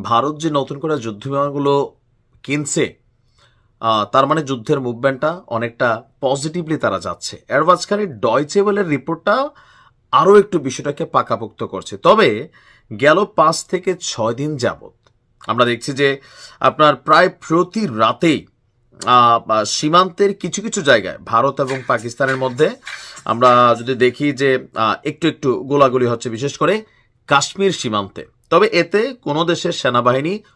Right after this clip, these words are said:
হতাহতের খবরটা আমরা পাইনি। আহ, অবশেষে আপনার ডয়চে ভেলের সাংবাদিকরা বলছেন, প্রতিদিন রাত বারোটার পর গুলি চলছে, আবার ভোরবেলা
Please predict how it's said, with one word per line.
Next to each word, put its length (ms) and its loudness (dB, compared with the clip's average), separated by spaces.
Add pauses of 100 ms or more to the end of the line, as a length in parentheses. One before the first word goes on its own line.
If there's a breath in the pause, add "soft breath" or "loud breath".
(160)
হতাহতের 600 0
খবরটা 400 -2
আমরা 260 0
পাইনি। 480 2 (1300 loud breath)
আহ, 500 6
অবশেষে 600 4
আপনার 520 2
ডয়চে 480 4
ভেলের 300 2
সাংবাদিকরা 720 0
বলছেন, 520 -2 (180)
প্রতিদিন 600 0
রাত 560 4 (100)
বারোটার 640 2
পর 380 2
গুলি 280 4
চলছে, 480 -4 (480)
আবার 220 6
ভোরবেলা 680 2